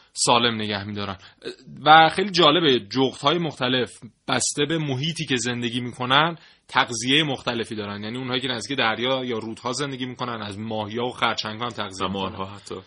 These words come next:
Speaker 1: و مارها.
Speaker 2: بله.
Speaker 1: اونایی که نزدیک مزارع کشاورزی ان مثلاً از سمورها یا حشرات استفاده می‌کنن، تغذیه می‌کنن، یا موش‌ها یا خرگوش‌ها. اینا خیلی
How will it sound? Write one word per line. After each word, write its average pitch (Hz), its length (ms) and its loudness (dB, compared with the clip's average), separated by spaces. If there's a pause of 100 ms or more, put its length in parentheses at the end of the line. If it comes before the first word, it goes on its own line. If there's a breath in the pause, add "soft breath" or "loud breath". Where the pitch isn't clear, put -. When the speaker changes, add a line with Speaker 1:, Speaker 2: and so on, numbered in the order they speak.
(160)
Speaker 1:
و 113 120 2
مارها. 98 440 -2
Speaker 2:
بله. 76 100 -10 (300 soft breath)
Speaker 1:
اونایی 143 160 0
که 165 80 0
نزدیک 147 300 2
مزارع 135 320 2
کشاورزی 123 720 0
ان 143 100 -2
مثلاً 127 400 -4
از 123 140 -6
سمورها 117 680 -2
یا 123 120 -2
حشرات 110 580 -4
استفاده 101 400 -10
می‌کنن، 98 420 -18 (260)
تغذیه 104 320 -6
می‌کنن، 98 380 -16 (260 soft breath)
یا 127 100 -2
موش‌ها 120 440 -6
یا 113 100 -4
خرگوش‌ها. 110 600 -4
اینا 151 120 -4
خیلی 165 200 -4